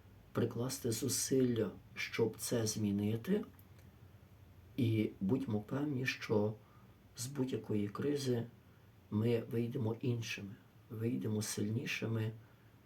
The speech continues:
але для цього потрібний найперше Божий провід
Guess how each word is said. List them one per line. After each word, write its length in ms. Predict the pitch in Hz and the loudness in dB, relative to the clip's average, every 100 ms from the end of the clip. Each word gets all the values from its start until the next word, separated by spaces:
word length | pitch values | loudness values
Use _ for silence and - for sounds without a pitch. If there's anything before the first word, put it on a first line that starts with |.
| - - - | -20 -20 -8
але 240 | 101 95 104 | -4 -2 -2
для 220 | 104 113 | -2 -2
цього 360 | - 127 127 127 | -2 0 0 -2
потрібний 720 | - 104 131 107 113 110 110 - - - - | -6 -2 0 2 2 2 0 -4 -16 -10 -2
найперше 520 | 95 - 107 - 98 | -2 0 -4 -4 -6
Божий 380 | 95 104 104 90 | -4 -4 -4 -6
провід 580 | - 135 147 143 135 | -4 -4 -2 -4 -8